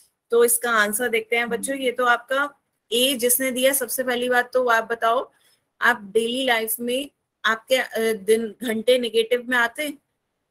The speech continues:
खुद ही बच्चों सोचो, daily life में आपके घंटे माइनस बीस आता क्या?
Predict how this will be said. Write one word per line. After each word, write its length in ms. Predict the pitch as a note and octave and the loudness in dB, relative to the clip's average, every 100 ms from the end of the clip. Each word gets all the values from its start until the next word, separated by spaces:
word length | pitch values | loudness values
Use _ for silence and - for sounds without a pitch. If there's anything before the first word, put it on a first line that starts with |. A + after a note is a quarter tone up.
| _ _ - | _ _ -10
खुद 120 | B3 | -6
ही 80 | C#4+ | 0
बच्चों 260 | C4 C4 | 0 0
सोचो, 360 | B3 A#3 A3 C4 | -2 -2 0 0
daily 320 | A3+ A3 A#3+ | 0 -2 0
life 280 | B3 A#3 A#3+ | 0 0 -2
में 100 | B3 | -2
आपके 280 | A#3+ A#3 A#3 | -2 -2 -8
घंटे 340 | A3+ G#3+ A#3 | -6 -4 -4
माइनस 540 | A#3+ G#3 G#3 A#3 B3 G#3+ | 0 -2 -2 -4 -6 -6
बीस 220 | A#3+ A#3+ | -6 -4
आता 280 | A3+ B3+ B3+ | -4 -4 -4
क्या? 260 | A3+ G#3+ | -6 -8